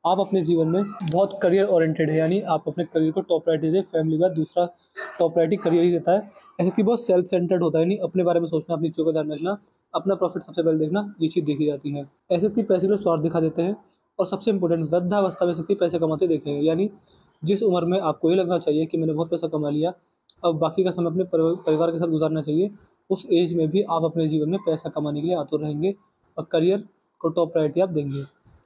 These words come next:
तो इस तरीके के योग भी आपके हाथ में ये रेखा दिखा रही है। बाकी अगर देखेंगे overall आप थोड़े स्वार्थी किस्म के nature आपका रहेगा। अगर आप दान दक्षिणा शुरू कर दें, लोगों का भला करना शुरू कर दें, अपने द्वारा पैसे से लोगों का,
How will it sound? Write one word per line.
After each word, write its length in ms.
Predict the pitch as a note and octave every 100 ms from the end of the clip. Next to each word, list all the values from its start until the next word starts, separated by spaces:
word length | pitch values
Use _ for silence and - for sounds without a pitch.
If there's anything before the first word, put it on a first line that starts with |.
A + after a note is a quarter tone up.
| _
तो 80 | E3
इस 140 | F3+ F#3
तरीके 320 | E3+ E3 E3
के 120 | E3
योग 240 | D#3 D#3 C#3+
भी 100 | E3
आपके 260 | D3+ - D3
हाथ 140 | C#3+ D#3
में 60 |
ये 120 | D#3 C#3+
रेखा 240 | C#3 F3 G3 - - - C#3+
दिखा 240 | D#3 D#3
रही 220 | C#3+ C#3 C3+
है। 160 | C3+ C3 - _ - -
बाकी 340 | D#3 E3 F3
अगर 160 | G3+ G3
देखेंगे 400 | G3 G3+ G3+ G#3+ - _ _ -
overall 460 | F3+ F#3 F#3+ G#3 G#3 G#3 -
आप 180 | D#3+ E3 F3
थोड़े 160 | G#3
स्वार्थी 440 | G#3+ E3 D3+ F3+ A3+
किस्म 420 | A3+ - F3+ E3+
के 100 | F3
nature 280 | D#3+ D#3+ G3+
आपका 220 | D#3 D#3+
रहेगा। 260 | D#3 D#3 F#3+
अगर 140 | F3
आप 80 | D#3+
दान 240 | D3 E3+
दक्षिणा 300 | E3+ E3+ E3 - - - -
शुरू 160 | E3
कर 160 | D#3 D3
दें, 160 | D3+ F3+ _ _ - - -
लोगों 240 | D#3+ E3 E3
का 160 | F3+ F#3+ _ _ _ _ _ -
भला 180 | D#3+ F#3
करना 200 | F3+ E3+
शुरू 200 | E3+ D#3
कर 120 | D3+
दें, 100 | F#3+
अपने 360 | F#3+ D#3+ F#3+ G3+
द्वारा 380 | G3+ D#3+ D#3+ D#3+
पैसे 260 | D#3 C#3+ D3+
से 160 | F3
लोगों 200 | D#3+ D3+
का, 140 | C#3+